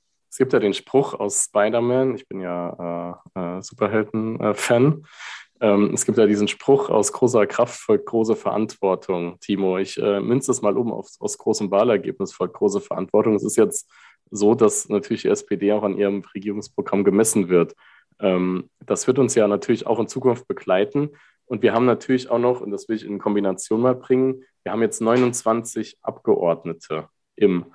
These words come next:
Saarländischen Landtag, die das S-P-D-Parteibuch haben. Und ich glaube, äh, korrigiert mich, wenn ich da falsch liege, es sind zwölf Jusos drin. Zwölf Menschen unter fünfunddreißig Jahre.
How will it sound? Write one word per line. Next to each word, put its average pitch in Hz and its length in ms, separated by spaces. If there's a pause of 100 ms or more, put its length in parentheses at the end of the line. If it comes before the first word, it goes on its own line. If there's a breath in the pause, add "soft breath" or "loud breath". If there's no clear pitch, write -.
Saarländischen 95 500
Landtag, 110 540
die 95 260
das 98 180
S-P-D-Parteibuch 104 1300
haben. 147 200
Und 113 120
ich - 140
glaube, 113 1080
äh, - 100
korrigiert 113 440
mich, 120 140
wenn 110 80
ich - 40
da 95 100
falsch - 360
liege, 123 200
es - 100
sind 107 180 (440 soft breath)
zwölf 123 600
Jusos 101 760
drin. 80 340 (640)
Zwölf 117 380
Menschen 127 680 (300)
unter 113 340
fünfunddreißig 104 840
Jahre. 123 500